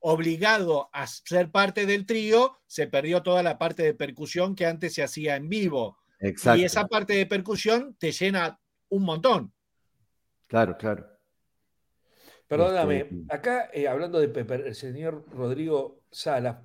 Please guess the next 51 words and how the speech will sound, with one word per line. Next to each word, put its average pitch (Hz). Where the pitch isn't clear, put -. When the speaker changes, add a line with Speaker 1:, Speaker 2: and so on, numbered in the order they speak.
Speaker 3:
dice, 120
"Hola, 113
Pepper 226
Clemens 190
es 156
tan 220
genial 180
que 147
siempre 214
me 160
pregunté 139
si 165
Marcos 190
escribió 135
el 151
texto 175
y 139
en 131
base 160
a 160
eso 160
se 123
compuso 127
la 131
música, 151
o 160
si 185
en 190
base 220
a -
la 175
música 196
se 139
escribió 156
el 156
texto. 143
Saludos 151
de 131
Ham-, 123
desde 127
Hamburgo". 135
Tengo 147
amigos 143
en 123
Hamburgo, 160
saludos 151
a 135
Speaker 2:
Sí. -
Speaker 3:
todos 170
los 131
hamburgueses. 135